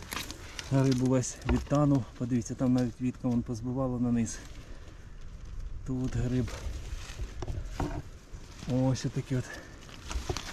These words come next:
молоденькі. Але вони пропадають. Подивіться, бачите? Є чимало такої несвіжого гриба. Зараз буду вибирати, щось візьмемо собі.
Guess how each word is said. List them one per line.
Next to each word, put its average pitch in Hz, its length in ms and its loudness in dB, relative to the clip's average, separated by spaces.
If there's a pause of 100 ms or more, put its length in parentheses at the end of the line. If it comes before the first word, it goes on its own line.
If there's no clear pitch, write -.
(640)
молоденькі. 131 560 6 (1080)
Але 131 200 10
вони 165 200 8
пропадають. 160 640 6 (1300)
Подивіться, 131 680 12 (180)
бачите? - 400 10 (1080)
Є 127 120 6
чимало 135 380 8
такої 135 260 6
несвіжого 131 520 6
гриба. 120 340 4 (960)
Зараз 131 340 8
буду 120 240 6
вибирати, 131 540 6 (1120)
щось - 260 -2
візьмемо 123 400 4
собі. 113 320 -2